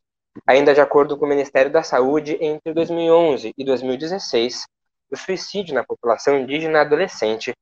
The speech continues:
dos dez aos dezenove anos teve índice oito vezes maior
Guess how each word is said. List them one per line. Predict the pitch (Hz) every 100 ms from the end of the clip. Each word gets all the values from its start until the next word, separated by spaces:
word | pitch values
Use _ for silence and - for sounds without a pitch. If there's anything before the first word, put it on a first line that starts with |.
| _ _ 147
dos | 143
dez | - 110 101 - -
aos | 117 120
dezenove | 113 107 113 156 165
anos | 156 151 156 - _ _ _ _ _ -
teve | 156
índice | 156 160 151 - 147 _
oito | - 180 226 -
vezes | 175 156 156 151
maior | 135 113 123 147 120